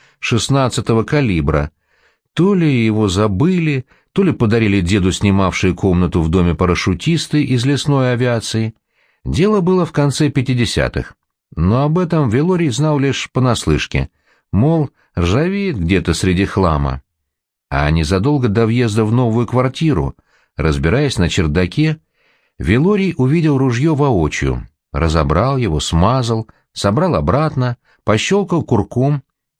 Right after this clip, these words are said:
и положил, где росло, в средних размеров ящик. Ружье стало тайной Вилория, его мужским хобби. Он собирал и разбирал ружье на скорости, с закрытыми глазами,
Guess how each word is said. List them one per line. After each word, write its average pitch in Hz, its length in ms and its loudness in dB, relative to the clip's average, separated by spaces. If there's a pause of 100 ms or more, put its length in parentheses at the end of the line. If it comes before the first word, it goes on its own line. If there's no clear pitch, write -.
(120)
и 180 340 0 (300)
положил, 156 560 2
где 127 300 0
росло, 87 540 -2 (440)
в - 60 -18
средних 127 460 0
размеров 104 480 0
ящик. - 540 -2 (460)
Ружье 78 560 0
стало 101 380 0
тайной 98 560 0
Вилория, 87 640 0 (280)
его 92 220 2
мужским 139 420 0
хобби. 76 600 -2 (380)
Он 69 180 -2
собирал 82 560 0
и 87 120 -2
разбирал 87 540 0
ружье 92 280 0
на 90 160 0
скорости, 101 680 -2
с 73 60 0
закрытыми 92 540 0
глазами, 98 760 0